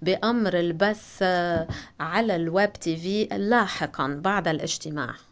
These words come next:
على ضوء ذلك، أود أن أكرر أن حتى هذا الأمر لا يجدر بأي شكل كان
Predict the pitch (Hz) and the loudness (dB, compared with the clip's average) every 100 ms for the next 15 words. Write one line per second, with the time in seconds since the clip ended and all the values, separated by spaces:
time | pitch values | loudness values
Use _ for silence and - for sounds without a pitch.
0 | - - - - _ _ _ _ _ _ | -20 -20 -20 -20 _ _ _ _ _ _
1 | _ _ _ _ - 202 220 208 233 247 | _ _ _ _ -2 2 4 6 6 6
2 | - 214 208 - 185 185 180 156 151 170 | 4 2 4 0 -4 0 0 0 -6 -8
3 | 175 196 196 220 190 214 220 196 208 208 | -2 0 2 2 2 0 2 2 0 0
4 | 202 202 196 175 160 160 160 170 214 220 | -2 0 -2 -2 -2 -2 0 0 -2 -4
5 | - - _ _ _ _ _ _ _ _ | -14 -18 _ _ _ _ _ _ _ _
6 | - 226 196 180 180 196 - - 240 240 | 0 2 2 0 -2 -4 -6 -2 -2 -2
7 | - 185 170 - 226 226 220 208 208 196 | -2 -2 -2 2 2 4 4 4 2 0
8 | 180 175 185 202 - 220 226 208 175 190 | 0 0 -2 -4 0 2 2 2 0 0
9 | 165 160 170 180 208 185 185 214 214 190 | 0 -2 0 0 2 0 4 4 4 2
10 | 180 - - 196 196 175 170 - 175 170 | 0 -2 -4 -4 -4 -6 -6 -2 -2 -2